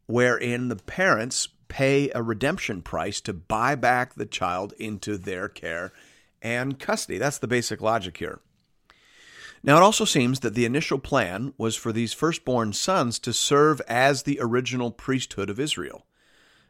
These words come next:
Since they were saved by grace, it makes sense for them to give their lives as a service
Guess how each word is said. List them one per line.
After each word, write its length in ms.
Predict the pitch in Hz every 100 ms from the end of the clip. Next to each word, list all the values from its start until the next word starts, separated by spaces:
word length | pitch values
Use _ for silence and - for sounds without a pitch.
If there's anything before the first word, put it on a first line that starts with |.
| _
Since 320 | - 104 117
they 140 | 131
were 160 | 139 143
saved 480 | - 104 127 143 -
by 180 | 151
grace, 560 | 175 98 76 120 156 - - _ _ _
it 200 | - 98
makes 260 | 110 127 -
sense 300 | - 117 147
for 140 | -
them 180 | 107 127
to 60 | 123
give 220 | 101 104
their 160 | 135 123
lives 400 | 92 101 113 -
as 200 | 107 110
a 80 |
service 540 | 131 110 113 135 -